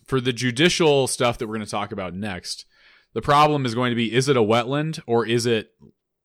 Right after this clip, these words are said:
just land wet, right? If, 'cause if it's land, if it's land that might occasionally be wet, that's not,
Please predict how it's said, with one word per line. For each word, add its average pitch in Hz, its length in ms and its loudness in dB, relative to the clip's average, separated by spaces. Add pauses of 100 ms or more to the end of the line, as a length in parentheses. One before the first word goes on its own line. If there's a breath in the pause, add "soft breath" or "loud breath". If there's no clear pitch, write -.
(140)
just 107 360 -4
land 101 360 -2
wet, 87 340 -8 (540)
right? 98 280 -4 (800)
If, 185 240 0
'cause 156 200 2
if 180 160 2
it's 113 140 -2
land, 170 480 4 (100)
if 139 120 0
it's 120 180 0
land 160 400 0
that 131 180 2
might 127 180 0 (140)
occasionally 120 600 -2
be 101 140 -2
wet, 135 440 0 (340)
that's 147 220 -2
not, 143 340 2